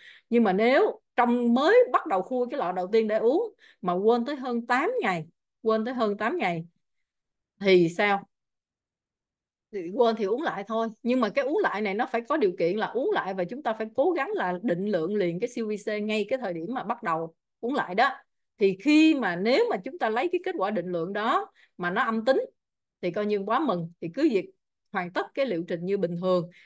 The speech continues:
trừ trường hợp là những cái người hơi khó, với lại genotype ba hoặc là đã sơ gan rồi thì phải kéo dài thêm bốn tuần nữa so với cái dự kiến bình thường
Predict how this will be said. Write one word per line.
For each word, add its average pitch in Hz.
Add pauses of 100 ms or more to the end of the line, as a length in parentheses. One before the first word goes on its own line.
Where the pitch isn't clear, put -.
(140)
trừ 202
trường 180
hợp 180
là 180
những 180
cái 349
người 175
hơi 214
khó, 254
với 285
lại 175
genotype 208
ba 196
hoặc 185
là 165
đã 175
sơ 214
gan 190
rồi 165 (340)
thì 175
phải 196
kéo 240
dài 185
thêm 190
bốn 214
tuần 175
nữa 156 (160)
so 196
với 208
cái 240
dự 165
kiến 240
bình 180
thường 165